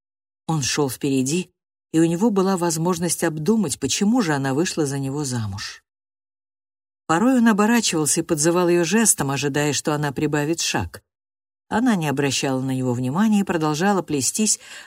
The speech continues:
влекомая милосердной инерцией. Вдруг ребёнок проснулся и принялся ёрзать и изгибаться, как это свойственно младенцам.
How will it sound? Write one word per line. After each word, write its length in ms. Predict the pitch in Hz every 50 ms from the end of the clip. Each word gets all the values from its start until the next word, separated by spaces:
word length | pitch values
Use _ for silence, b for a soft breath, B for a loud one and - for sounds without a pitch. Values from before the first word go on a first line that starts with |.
| B
влекомая 600 | 160 175 185 185 - - 262 269 233 220 214 202
милосердной 800 | 180 180 170 165 151 - - - 160 151 147 139 143 143 139 135
инерцией. 680 | 131 127 123 117 110 - - - - 101 95 98 - _ _ _ _ _ _ _ _ _ _ _ _ _ _ _ _ _ _ _ _ _ _ _ _ _ _ -
Вдруг 420 | 151 151 135 190 220 233 - -
ребёнок 480 | 190 190 180 165 190 208 202 190 - -
проснулся 640 | - 180 175 - - - 220 220 208 - - 190
и 20 | 165
принялся 460 | - 185 180 185 175 156 - 190 175
ёрзать 540 | 165 160 190 202 202 180 165 170 165 165 180
и 80 | 170
изгибаться, 640 | 160 156 151 160 170 156 170 185 185 - - - 127
как 200 | 139 135 120 143
это 140 | 139 147
свойственно 600 | - - - 139 135 131 123 - - 156 135 135
младенцам. 720 | 131 135 139 143 135 131 131 120 107 107 - - - -